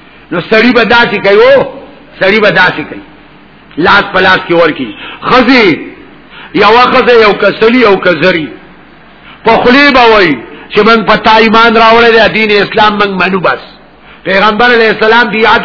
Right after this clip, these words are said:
کړی ښځو سره، خو په خولې لاس یې نه دی ورړلی.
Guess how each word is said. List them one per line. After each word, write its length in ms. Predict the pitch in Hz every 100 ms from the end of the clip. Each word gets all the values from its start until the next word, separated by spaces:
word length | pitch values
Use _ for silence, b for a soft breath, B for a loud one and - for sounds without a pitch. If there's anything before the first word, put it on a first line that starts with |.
| -
کړی 340 | 247 240 233
ښځو 300 | 233 233 220
سره، 120 | 220 190
خو 80 | 185
په 140 | 190 180
خولې 260 | 196 214
لاس 180 | 202 196
یې 140 | 160 180
نه 100 | 180
دی 80 |
ورړلی. 480 | 165 151 139 131 113